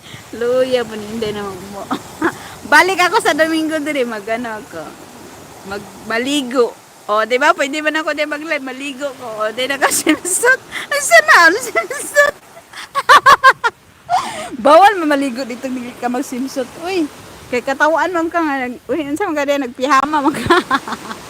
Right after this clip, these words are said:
O, di ba? Di, magsimsot. Tingnan natin. <laughs> Sana all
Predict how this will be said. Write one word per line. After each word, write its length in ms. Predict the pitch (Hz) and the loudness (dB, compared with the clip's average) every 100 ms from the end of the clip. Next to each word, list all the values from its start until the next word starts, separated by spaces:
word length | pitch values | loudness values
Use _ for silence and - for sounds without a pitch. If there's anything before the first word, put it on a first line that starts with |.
| - - - 587 427 392 - 480 427 - 370 - 320 - 302 - - 831 640 - - - 640 - _ _ _ - 719 622 554 571 571 | -16 -6 -2 -2 2 2 4 0 0 -2 -4 -4 -6 -6 -10 -12 -10 -8 -6 -8 -4 0 0 -2 _ _ _ -8 -6 -8 -12 -12 -12
O, 160 | 427 285 285 | -2 2 2
di 160 | 311 | 0
ba? 240 | 339 302 294 427 - - - - - 381 - 392 | 2 4 4 2 -6 -20 -20 -20 -14 -14 -10 -2
Di, 240 | 277 277 | 2 4
magsimsot. 580 | 262 269 370 311 427 277 | 2 -2 -2 -2 -2 -2
Tingnan 260 | 269 233 233 | -2 -4 -4
natin. 400 | 226 220 - 220 427 285 349 - 466 | -4 -6 -4 -2 -2 0 0 2 2
<laughs> 500 | 440 427 392 - - | 2 0 -4 -10 -2
Sana 460 | - 571 508 311 | 2 4 4 4
all 80 | 320 | 4